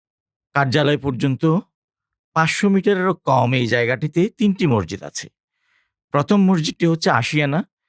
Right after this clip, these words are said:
সেখানে শিয়া সম্প্রদায়ের লোকজন নামাজ পড়ে। তার একটু পরে চারিদিকে সুরম্য অট্টালিকার একটা মসজিদ আছে,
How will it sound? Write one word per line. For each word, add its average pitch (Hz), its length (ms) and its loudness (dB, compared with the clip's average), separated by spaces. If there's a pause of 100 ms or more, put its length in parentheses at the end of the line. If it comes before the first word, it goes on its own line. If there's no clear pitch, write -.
(300)
সেখানে 185 640 0 (1200)
শিয়া 214 420 2
সম্প্রদায়ের 165 680 0
লোকজন 131 420 0 (1200)
নামাজ 123 460 0
পড়ে। 110 260 0 (920)
তার 160 160 2
একটু 170 220 -4
পরে 165 460 0 (1000)
চারিদিকে 165 560 0 (580)
সুরম্য 170 480 2
অট্টালিকার 139 640 0 (500)
একটা 113 300 -2
মসজিদ 120 400 0
আছে, 185 280 -2